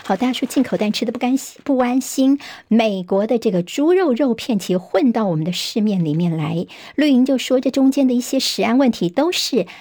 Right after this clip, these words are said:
蓝白抹黑的产业链。好，那么说像这个林北好油呢，他说被恐吓的部分，最后证实是自导自演。好，整个政治的口水还是继续的在这发酵哦。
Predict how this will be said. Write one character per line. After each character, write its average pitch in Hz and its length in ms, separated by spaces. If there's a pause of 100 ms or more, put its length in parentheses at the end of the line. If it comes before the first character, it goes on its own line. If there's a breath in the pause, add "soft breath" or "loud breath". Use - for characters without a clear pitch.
蓝 180 360
白 170 240
抹 190 360
黑 214 200
的 196 120
产 - 460
业 202 180
链。 202 280 (320 loud breath)
好， 214 140
那 190 80
么 214 100
说 220 360 (140 loud breath)
像 220 220
这 214 100
个 185 40
林 220 220
北 220 80
好 185 300
油 160 240
呢， 202 240
他 202 240
说 196 160
被 190 120
恐 - 300
吓 240 100
的 220 80
部 233 140
分， 226 200
最 226 160
后 220 100
证 233 200
实 196 140
是 202 140
自 240 220
导 - 200
自 277 220
演。 - 240 (320 loud breath)
好， 214 160
整 233 160
个 254 80
政 311 180
治 277 100
的 240 100
口 208 280
水 202 320
还 170 320
是 277 220
继 233 200
续 233 200
的 175 220 (260 loud breath)
在 190 160
这 180 120
发 196 300
酵 214 240
哦。 156 200